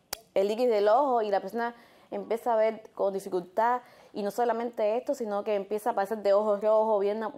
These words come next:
mucha molestia, mucha dentía, y es debido a esto. Nosotros, yo no quisiera, eh,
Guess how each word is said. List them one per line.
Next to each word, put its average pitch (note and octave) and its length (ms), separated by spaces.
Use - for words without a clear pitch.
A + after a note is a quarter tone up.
mucha B3+ 380
molestia, A3 840
mucha G#3+ 260
dentía, F#3+ 640
y F#3 80
es G3+ 60
debido G3+ 300
a F#3 120
esto. F3+ 340
Nosotros, B3 760
yo A3 100
no A#3+ 120
quisiera, A#3 720
eh, F3 580